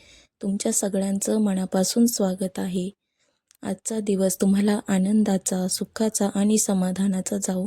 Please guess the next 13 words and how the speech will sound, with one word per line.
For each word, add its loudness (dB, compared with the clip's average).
हीच -4
ईश्वरचरणी 0
प्रार्थना. -2
चला 0
तर -4
व्हिडिओला 0
सुरुवात 2
करूया. 0
आज -2
तुम्हाला 2
मी 0
माझ्या 0
घराजवळील 0